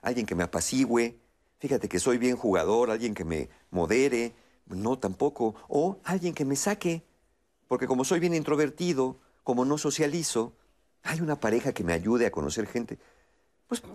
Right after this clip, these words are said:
mejor para eso me meto a un club de algo. O este, es decir, ¿qué es lo que estoy buscando? ¿Cuáles son mis expectativas? ¿Qué necesito?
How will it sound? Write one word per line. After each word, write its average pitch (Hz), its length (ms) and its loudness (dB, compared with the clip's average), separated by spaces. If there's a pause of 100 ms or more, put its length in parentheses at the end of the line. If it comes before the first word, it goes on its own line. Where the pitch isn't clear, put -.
(180)
mejor 160 300 0
para 151 100 2
eso 160 120 -2
me 101 100 0
meto 127 180 -2
a 127 60 0
un 110 40 -8
club 117 240 0
de 92 120 2
algo. 117 600 0 (320)
O 98 160 -2
este, 90 640 0
es 156 140 0
decir, 170 320 0 (440)
¿qué 202 180 2
es 226 140 -2
lo 196 100 -2
que - 80 -6
estoy 160 160 0
buscando? 143 440 0
¿Cuáles 165 200 0
son 180 80 2
mis 170 100 0
expectativas? 104 800 -2 (760)
¿Qué 214 120 2
necesito? 190 580 0